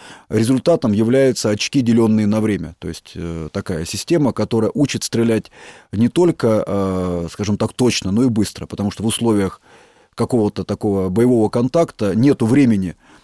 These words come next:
там минутами выцеливаться. То есть надо двигаться, адреналин, в тебя стреляет, разное освещение и так далее.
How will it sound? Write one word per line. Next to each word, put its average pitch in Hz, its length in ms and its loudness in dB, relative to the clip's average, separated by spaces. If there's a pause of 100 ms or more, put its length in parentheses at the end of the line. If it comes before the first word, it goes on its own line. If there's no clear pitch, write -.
(140)
там 87 260 -4
минутами 117 440 2
выцеливаться. 107 760 0 (340)
То - 100 -8
есть - 100 -6
надо 110 240 0
двигаться, 117 800 2
адреналин, 113 560 2
в - 80 -6
тебя 101 240 -2
стреляет, 117 560 0
разное 104 320 0
освещение 117 480 0
и 104 40 -2
так 104 200 -2
далее. 87 320 -4